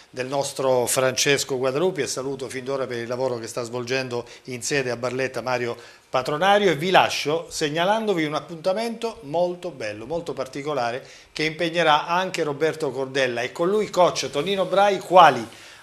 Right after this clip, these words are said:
allenatori della formazione dei medici e dei paramedici che lunedì ventuno, eh, ottobre alle diciotto e trenta saranno in campo nel Palazzetto Melfi, eh,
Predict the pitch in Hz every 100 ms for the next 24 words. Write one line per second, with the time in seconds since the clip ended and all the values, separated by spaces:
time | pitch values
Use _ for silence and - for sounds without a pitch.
0 | 131 143 156 165 165 190 214 220 233 226
1 | - - - 156 156 151 165 160 - 170
2 | 143 143 147 156 175 147 123 - 123 139
3 | 127 127 135 127 165 165 165 175 175 180
4 | - 196 - - - - 147 165 180 170
5 | 165 165 165 120 135 131 175 165 135 117
6 | - - - 113 - 139 180 180 180 190
7 | 190 113 123 135 170 156 185 - 135 113
8 | 110 123 - - - - - 143 135 170
9 | 170 156 156 147 127 113 123 120 143 135
10 | 131 151 143 147 139 131 123 - 143 143
11 | -